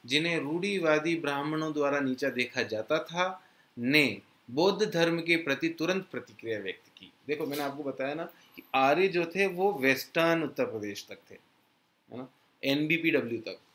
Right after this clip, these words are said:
वहाँ तक आर्य थे। और उन्होंने ईस्ट में रहने वाले जो मगध के लोग थे ना,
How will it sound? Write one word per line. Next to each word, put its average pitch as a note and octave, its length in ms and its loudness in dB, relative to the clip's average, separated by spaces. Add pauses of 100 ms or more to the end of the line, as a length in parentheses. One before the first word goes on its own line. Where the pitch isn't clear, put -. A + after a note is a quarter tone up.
(800)
वहाँ D3 220 -4
तक E3 100 -4
आर्य C3 400 -2
थे। G2 120 -12 (380)
और C3 100 -4
उन्होंने F#3+ 560 -2 (220)
ईस्ट F#3 280 -4
में G3+ 140 0
रहने E3 240 2
वाले E3 220 2
जो F3+ 100 0
मगध D3 380 0
के F3 120 0
लोग C#3+ 300 0
थे B2 60 -4
ना, A#2 200 -12